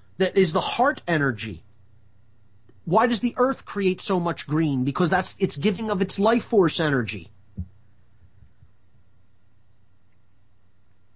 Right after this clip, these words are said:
I, I'm re-, I'm recapping more than I wanted to, but this is important to understand, folks.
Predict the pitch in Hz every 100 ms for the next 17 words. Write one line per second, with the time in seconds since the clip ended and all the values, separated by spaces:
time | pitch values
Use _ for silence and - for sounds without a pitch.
0 | - - 190 180 202 208 233 202 214 247
1 | 190 220 202 196 180 208 185 175 165 175
2 | 190 170 156 139 127 151 175 165 165 -
3 | 190 185 147 - 151 147 - 185 151 104
4 | 120 117 - -